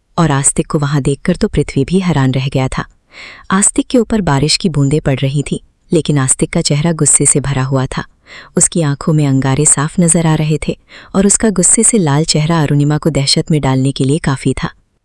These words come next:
अरुणिमा कमरे में अधमरी हालत में सोफे पर पड़ी हुई थी। उसके होठों के किनारे से खून निकल रहा था, उसकी चूड़ियां टूट गई थीं, साड़ी सीने से हटी हुई थी और ब्लाउज बहुत ज्यादा फट चुका था। आंखों के आंसू तो कब के बहकर सूख चुके थे।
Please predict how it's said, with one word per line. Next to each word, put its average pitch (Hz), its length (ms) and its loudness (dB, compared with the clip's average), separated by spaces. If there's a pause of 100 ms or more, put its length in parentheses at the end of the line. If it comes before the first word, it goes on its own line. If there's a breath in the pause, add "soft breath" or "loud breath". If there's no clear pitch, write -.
(140)
अरुणिमा 208 420 4
कमरे 170 340 2
में 185 160 2
अधमरी 151 380 0
हालत 143 400 -2
में 165 80 2
सोफे 139 320 0
पर 139 160 -2
पड़ी 131 220 0
हुई 135 300 -2
थी। - 120 -8 (460)
उसके 170 220 2
होठों 147 300 0
के 151 120 0
किनारे 143 380 0
से 165 140 2
खून 143 260 0
निकल 165 260 0
रहा 165 220 0
था, 160 180 -6 (480 loud breath)
उसकी 202 220 0
चूड़ियां 180 400 2
टूट 147 240 0
गई 131 180 0
थीं, - 180 -8 (400)
साड़ी 151 380 2
सीने 147 300 2
से - 140 2
हटी 160 280 -2
हुई 147 280 2
थी - 100 -4 (380 loud breath)
और 196 120 4
ब्लाउज 170 400 2
बहुत 180 240 0
ज्यादा 139 260 0
फट - 200 -4
चुका 131 300 -2
था। - 160 -6 (560 loud breath)
आंखों 151 300 0
के 160 120 0
आंसू 147 300 2
तो 170 140 -2
कब - 160 -2
के - 180 -2
बहकर 165 320 0
सूख - 240 -2
चुके - 300 -2 (100)
थे। 165 80 -6